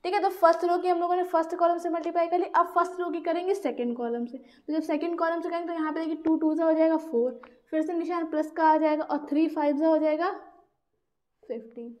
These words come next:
ठीक है। And अब क्या करेंगे? इन्हें ऐड करेंगे। उसके बाद जो second वाली रो है हमारी,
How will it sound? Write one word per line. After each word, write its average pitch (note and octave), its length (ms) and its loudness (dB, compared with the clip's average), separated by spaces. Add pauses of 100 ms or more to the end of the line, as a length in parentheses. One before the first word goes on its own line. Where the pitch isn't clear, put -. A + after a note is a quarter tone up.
(120)
ठीक F#4+ 120 -2
है। E4+ 300 0 (720)
And C#4 160 -4
अब D4 100 -4
क्या F4 160 2
करेंगे? F4 240 2
इन्हें D4+ 160 0
ऐड D4 220 4
करेंगे। E4 220 0
उसके D#4+ 200 -2
बाद E4+ 160 8
जो E4+ 80 -2
second E4+ 380 -2
वाली F4 220 6
रो E4+ 120 -2
है E4+ 140 2
हमारी, D#4+ 260 -8